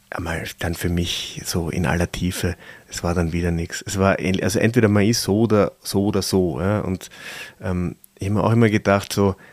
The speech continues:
wäre, wie dann meine, meine Studienkolleginnen dann nach der Vorlesung dann noch irgendwie auf der Mensa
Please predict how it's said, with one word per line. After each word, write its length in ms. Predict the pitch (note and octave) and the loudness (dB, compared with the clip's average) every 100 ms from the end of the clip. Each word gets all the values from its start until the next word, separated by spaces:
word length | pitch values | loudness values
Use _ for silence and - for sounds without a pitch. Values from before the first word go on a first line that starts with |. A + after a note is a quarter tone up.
| - - | -20 -12
wäre, 340 | - F#2+ G2 | -2 0 0
wie 100 | - | 0
dann 200 | G2+ G#2 | 2 4
meine, 340 | G2 F#2+ F#2+ F#2+ | 4 4 4 2
meine 360 | F#2 F#2 F#2+ F#2 | 2 2 2 0
Studienkolleginnen 920 | - A2 G#2+ - G2+ F#2+ G2+ G#2 G2 | 0 2 2 2 2 4 4 2 2
dann 160 | F#2 F#2+ | 2 2
nach 200 | F#2 - | 0 -2
der 80 | |
Vorlesung 640 | - F#2 G2 G2 F#2+ G2 F#2+ | -2 0 2 2 2 0 0
dann 160 | F#2+ | 0
noch 200 | F#2+ - | 0 -2
irgendwie 320 | - F#2+ G2 | -4 -2 0
auf 80 | F#2 | 0
der 120 | - F#2+ | 0 0
Mensa 480 | F2+ G2 G2+ G2 | 2 2 2 2